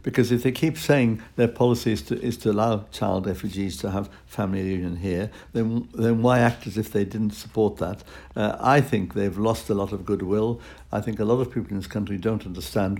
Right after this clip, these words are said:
why they've done it. They think it's shabby of the government, and, and, uh, and, and I hope it's all to no purpose. I hope the government will, in the end, be forced to do, do something.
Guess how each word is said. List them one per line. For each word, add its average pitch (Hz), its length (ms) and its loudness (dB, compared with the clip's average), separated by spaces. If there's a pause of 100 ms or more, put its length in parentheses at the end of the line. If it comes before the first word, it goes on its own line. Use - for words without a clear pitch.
why 104 340 0
they've 90 220 -6
done 95 180 0
it. 113 200 -6 (320)
They 110 120 0
think 107 220 -6
it's 104 160 -10
shabby 113 400 0
of 87 140 -2
the 95 80 -2
government, 92 420 -4 (360)
and, 107 420 -2
and, 113 300 -2
uh, 117 220 0 (280)
and, 113 320 -4
and 117 260 -4
I 127 200 2
hope 147 280 4
it's - 140 -4
all 120 140 4
to 117 100 -8
no 120 120 2
purpose. 160 440 -2
I 98 80 -4
hope 120 200 -4
the 110 80 -2
government 113 380 0
will, 120 180 4
in 110 120 2
the 104 100 2
end, 107 160 -2
be 104 100 -4
forced - 380 0
to - 80 -2
do, 120 240 0
do 127 260 -4
something. 87 500 -8